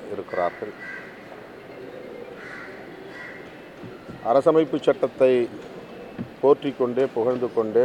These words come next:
புரட்சியாளர் அம்பேத்கரை வாழ்த்திக் கொண்டே, அரசமைப்பு சட்டத்தின் மீது மூர்க்கமான தாக்குதலை பாரதிய ஜனதா அரசு தொடர்ந்து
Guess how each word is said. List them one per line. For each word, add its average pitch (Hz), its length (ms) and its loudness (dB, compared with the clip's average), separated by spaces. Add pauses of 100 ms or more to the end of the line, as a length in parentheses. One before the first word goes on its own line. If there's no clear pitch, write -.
புரட்சியாளர் 110 560 4
அம்பேத்கரை 117 540 4 (140)
வாழ்த்திக் 110 400 2
கொண்டே, 98 260 0 (2000)
அரசமைப்பு 151 580 6
சட்டத்தின் 127 500 2
மீது 127 220 4 (2000)
மூர்க்கமான 156 560 8 (160)
தாக்குதலை 127 540 8 (2000)
பாரதிய 127 400 8
ஜனதா 110 340 4
அரசு 113 320 2 (1300)
தொடர்ந்து 139 400 8